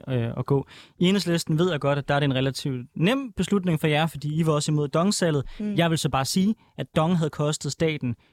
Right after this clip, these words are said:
Speaker 1: milliarder, hvorimod at det Ørsted har gjort, det er netop, at, fordi man har fået markedskræfter ind, sikret, at du har fået en meget bedre forretning, du har øget selskabets værdi med helt svimlende høje milliardbeløb. Så er spørgsmålet så nu,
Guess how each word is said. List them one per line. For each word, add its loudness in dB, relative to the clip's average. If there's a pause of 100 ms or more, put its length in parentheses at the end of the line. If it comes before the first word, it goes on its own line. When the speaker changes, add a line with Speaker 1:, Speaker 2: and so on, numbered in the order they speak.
(140)
Speaker 1:
milliarder, 0 (680)
hvorimod 4
at -8
det 4
Ørsted 0
har -2
gjort, 0 (100)
det 0
er 2
netop, 4 (100)
at, 0 (120)
fordi -2
man 0
har -2
fået 0
markedskræfter 0
ind, 2
sikret, 0
at -2
du -4
har -2
fået -2
en 2
meget 2
bedre -2
forretning, 0
du 0
har 2
øget 4 (240)
selskabets -2
værdi -2
med 0 (260)
helt 0
svimlende -2
høje 2
milliardbeløb. -2 (220)
Så 0
er 4
spørgsmålet 2
så 0
nu, 4